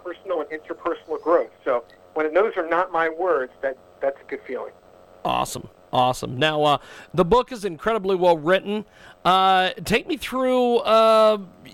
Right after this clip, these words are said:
Speaker 2: you know, the, ju-, just the whole concept of, of putting this book together.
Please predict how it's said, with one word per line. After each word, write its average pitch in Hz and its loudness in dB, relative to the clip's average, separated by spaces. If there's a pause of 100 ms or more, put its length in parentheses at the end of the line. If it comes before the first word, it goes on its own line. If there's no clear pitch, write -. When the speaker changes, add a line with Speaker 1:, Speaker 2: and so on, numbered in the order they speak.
(100)
Speaker 2:
you 214 4
know, 202 4
the, 190 -2
ju-, 190 -2
just 220 0
the 208 4
whole 220 6
concept 208 0
of, 160 2 (300)
of - -2
putting 220 4
this 170 -8
book 185 -2
together. 139 -2